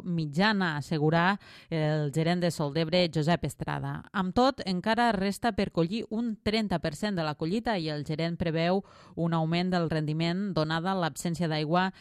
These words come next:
en les últimes setmanes. Ara bé, la gran novetat de la campanya d'enguany és la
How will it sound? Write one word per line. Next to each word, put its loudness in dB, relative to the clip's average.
en -2
les 0
últimes -2
setmanes. -4
Ara 4
bé, 2
la 0
gran -2
novetat 0
de 0
la 0
campanya 0
d'enguany 0
és -2
la 0